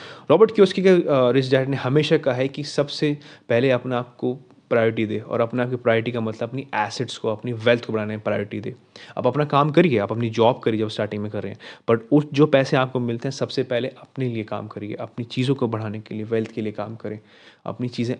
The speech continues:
अच्छी करें। रॉबर्ट कियोसाकी की बात, बातचीत करते हुए उन्होंने ये पूछा कि आप अपने को कैसे मोटिवेट रखते हैं कि आप इन चीज़ों को कैसे अमीर बन सकते हैं, अमीर लोगों की आदतें क्या होती हैं।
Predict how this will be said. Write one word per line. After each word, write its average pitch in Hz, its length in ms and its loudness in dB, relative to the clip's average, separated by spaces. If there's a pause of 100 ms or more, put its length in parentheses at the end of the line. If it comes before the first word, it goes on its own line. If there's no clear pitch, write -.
अच्छी 113 280 -6
करें। 107 260 -8 (1160)
रॉबर्ट 190 240 6
कियोसाकी 202 320 2
की 190 100 4
बात, 143 460 4
बातचीत 135 560 0
करते 147 280 4
हुए 147 100 4
उन्होंने 143 200 0
ये 139 60 0
पूछा 139 320 -6
कि 151 140 -2
आप 139 180 4
अपने 143 180 -2
को 147 60 -2
कैसे 143 300 2
मोटिवेट 147 460 4
रखते 135 240 -2
हैं 131 100 0
कि 131 220 -4
आप 123 140 -2
इन 127 80 -4
चीज़ों 120 280 -4
को 135 120 -2
कैसे 120 320 -4 (100)
अमीर 165 260 6
बन 135 140 4
सकते 117 280 -4
हैं, 120 40 2
अमीर 135 320 0 (100)
लोगों 123 160 2
की 117 100 -4
आदतें 127 420 4
क्या 135 120 0
होती - 260 -8
हैं। 117 120 -8